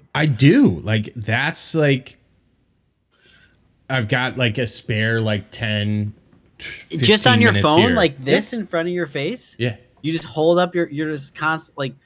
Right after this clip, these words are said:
Speaker 2: like the way I would sit on the couch and watch T V, you would
Speaker 1: Uh-huh.
Speaker 2: sit on the couch and just <laughs> hold your phone up.
Speaker 1: Sometimes I'll, I'll, um, 'cause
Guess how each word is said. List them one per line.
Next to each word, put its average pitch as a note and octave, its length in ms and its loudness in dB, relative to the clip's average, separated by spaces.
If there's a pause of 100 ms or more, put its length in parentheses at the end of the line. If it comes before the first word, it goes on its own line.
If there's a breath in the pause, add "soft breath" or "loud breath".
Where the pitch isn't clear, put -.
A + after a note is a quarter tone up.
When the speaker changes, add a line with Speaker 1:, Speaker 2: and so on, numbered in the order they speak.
(320 soft breath)
Speaker 2:
like C3 140 -6
the D3+ 60 -6
way D#3 420 0
I C3+ 160 0
would C#3 140 -4
sit D3 140 -8
on C3+ 140 -4
the B2+ 60 -8
couch B2 420 -2
and A2+ 140 -8
watch G#2+ 640 -4 (420)
T A#2 220 -8
V, G#2 100 -4
you F#2+ 340 -6
would G2 80 -6
Speaker 1:
Uh-huh. A#2+ 160 0
Speaker 2:
sit A2 60 2
on G#2+ 120 -2
the G2 80 -4
couch G2 340 -6
and B2+ 100 -4
just A#2+ 300 -4
<laughs> - 40 -20
hold B2 360 -2
your B2 100 -4
phone A#2+ 440 -4
up. C#3+ 240 -6 (480 loud breath)
Speaker 1:
Sometimes A#3 580 0
I'll, A#2+ 240 0 (100)
I'll, A#2+ 340 0
um, G#2+ 560 -2
'cause - 420 -2